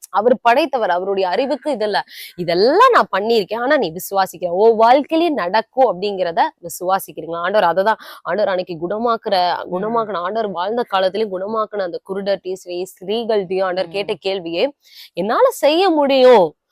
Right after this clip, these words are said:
Speaker 2: ம்.
Speaker 1: என்னால செய்ய முடியும்." ஆண்டவர் நிறைய அற்புதங்கள் செஞ்சுட்டே வராரு. "என்னால செய்ய முடியும், நீ விசுவாசிக்கிற, நீ விசுவாசிக்கிறாயா?" அப்படின்னா, ஆ, உடனே அவங்களும் சொல்றாங்க,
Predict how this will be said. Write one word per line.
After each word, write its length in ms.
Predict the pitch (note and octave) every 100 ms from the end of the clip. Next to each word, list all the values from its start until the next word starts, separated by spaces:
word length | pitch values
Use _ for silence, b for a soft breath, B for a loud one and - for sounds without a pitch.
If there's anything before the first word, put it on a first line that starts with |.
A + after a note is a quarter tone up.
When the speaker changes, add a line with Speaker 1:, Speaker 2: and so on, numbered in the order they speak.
| D#3+
Speaker 2:
ம். 120 | D#3+
Speaker 1:
என்னால 260 | F3 D4+ B4
செய்ய 220 | - C#4
முடியும்." 180 | C#4 G3+
ஆண்டவர் 240 | D4+ A3+
நிறைய 240 | F#3 D#4 G4+
அற்புதங்கள் 480 | G4 D#4+ D#4+ C#4+
செஞ்சுட்டே 380 | - A3 A3 E4+ F4+ G#3
வராரு. 400 | G#3 A3+ F3+ F#3 E4+ B B
"என்னால 200 | - A4
செய்ய 320 | C5 D4 D#4 F#4
முடியும், 300 | D#4+ D#4+ F#4+
நீ 180 | C#4+
விசுவாசிக்கிற, 680 | A3 A3 B3 B3 A#3+ G3 E3
நீ 120 | D#3+ F4+
விசுவாசிக்கிறாயா?" 840 | F4+ - D4+ C#4+ C4+ G3 F3+ F3+ F3
அப்படின்னா, 320 | E3 F#3+ G3 - b b _ E4+
ஆ, 100 | -
உடனே 300 | A#3 A#3 G#4
அவங்களும் 380 | A4 C#4+ C#4+ D4+
சொல்றாங்க, 280 | C4+ B3 B3+